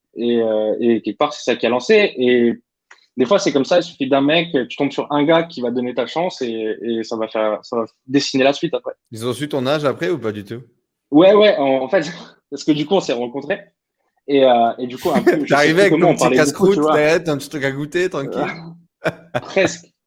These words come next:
Speaker 1: Et du coup, je sais plus, on a fini par le dire. Et du coup, ça les faisait beaucoup rire parce qu'ils étaient hallucinés. Mais du coup, ça les a plus fait rire qu'autre chose, en fait. Parce que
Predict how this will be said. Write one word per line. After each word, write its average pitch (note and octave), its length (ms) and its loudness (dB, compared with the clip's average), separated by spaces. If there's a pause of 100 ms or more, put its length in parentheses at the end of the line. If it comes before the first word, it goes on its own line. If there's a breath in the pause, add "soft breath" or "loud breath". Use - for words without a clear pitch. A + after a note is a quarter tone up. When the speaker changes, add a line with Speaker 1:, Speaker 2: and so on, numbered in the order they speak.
(420 loud breath)
Speaker 1:
Et C#3 100 4
du D3 100 2
coup, A3 160 4
je - 60 -6
sais C3+ 120 -2
plus, F#3 140 0
on E3+ 60 4
a C#3+ 80 2
fini D3 180 -4
par C#3+ 140 2
le C#3 120 0
dire. E3 300 0
Et C3+ 160 2
du C3 100 -6
coup, - 80 -6
ça - 120 -4
les B2 60 -4
faisait A#2+ 180 -6
beaucoup E3 260 -2
rire F3 220 0
parce C3 160 -8
qu'ils B2 140 -8
étaient B2 160 -4
hallucinés. C#3 640 -4
Mais B2+ 80 -4
du C3 120 -6
coup, F#3 160 -4
ça D3+ 100 -4
les B2 140 -2
a A#2+ 80 2
plus C#3+ 220 -8
fait C3 100 0
rire C3 280 -2
qu'autre A#2+ 140 -6
chose, C3+ 160 0
en A#2 80 -6
fait. A2 180 -8 (240)
Parce B2+ 180 0
que C#3+ 240 2